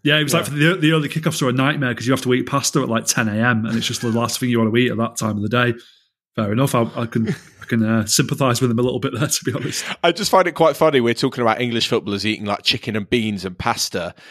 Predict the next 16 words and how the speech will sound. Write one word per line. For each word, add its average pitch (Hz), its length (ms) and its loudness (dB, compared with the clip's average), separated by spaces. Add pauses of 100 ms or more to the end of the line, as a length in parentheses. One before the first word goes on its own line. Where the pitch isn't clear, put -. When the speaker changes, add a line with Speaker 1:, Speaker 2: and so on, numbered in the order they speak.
(300)
Speaker 2:
And 123 120 2
over 139 240 4
in 120 80 -2
Barcelona, 131 640 2
they're 107 100 2
having 104 220 0
sushi, 117 560 0
Nutella, 110 500 0
and 92 140 -6
chorizo 110 500 0
and 104 100 -2
bologna 113 340 0
sandwiches 127 560 -4
and 98 80 -12
some 113 160 -10
pizza. 131 460 -6